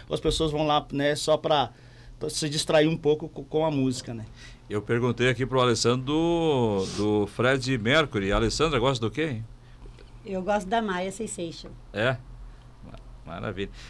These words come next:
Speaker 2: E você, Alessandra, começou a participar desde o começo dos grupos aí, entrou depois, como é que foi a tua entrada nos grupos de flashback?
Speaker 3: Eu participei do grupo dos amigos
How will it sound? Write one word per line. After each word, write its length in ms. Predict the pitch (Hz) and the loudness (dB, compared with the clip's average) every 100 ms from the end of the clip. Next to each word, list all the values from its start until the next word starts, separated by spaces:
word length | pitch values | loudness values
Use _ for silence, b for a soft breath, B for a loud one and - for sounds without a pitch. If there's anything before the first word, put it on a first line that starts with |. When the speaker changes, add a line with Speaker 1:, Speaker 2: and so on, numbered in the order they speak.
| B | B
Speaker 2:
E 380 | - 117 131 127 | -2 2 2 2
você, 320 | 127 143 202 | 2 2 4
Alessandra, 300 | 220 143 139 | 4 4 2
começou 420 | 131 127 120 147 | 0 0 2 4
a 120 | 143 123 | 4 4
participar 840 | 127 127 - 131 131 123 113 98 | 4 2 2 6 6 8 6 2
desde 400 | 90 117 175 143 | 2 4 4 2
o 40 | |
começo 400 | 139 123 147 139 | 0 4 4 4
dos 200 | 110 117 | 2 -2
grupos 440 | 92 143 170 120 101 | 2 2 2 0 0
aí, 440 | 110 156 180 180 | 2 4 4 4
entrou 280 | 143 123 135 | 2 2 2
depois, 380 | 117 107 156 - | 2 2 2 2
como 100 | 147 | -4
é 40 | |
que 80 | 139 | 0
foi 120 | 151 | 2
a 60 | 147 | 4
tua 140 | 151 | 2
entrada 440 | 131 123 139 139 - B B | 2 4 4 4 -2 B B
nos 140 | 120 | 0
grupos 240 | 104 135 127 | 2 2 2
de 80 | |
flashback? 480 | 123 127 120 110 113 - - - - - B B - - b b b - | 4 4 4 2 2 -4 -20 -20 -20 -20 B B -20 -20 b b b -12
Speaker 3:
Eu 140 | 202 185 | -10 -4
participei 480 | 214 208 - 185 | -6 -6 -8 -6
do 80 | 185 | -4
grupo 320 | 170 175 175 | -4 -6 -8
dos 260 | 175 175 165 | -8 -6 -4
amigos 760 | 170 170 170 160 - - - | -2 0 -2 -6 -10 -16 -18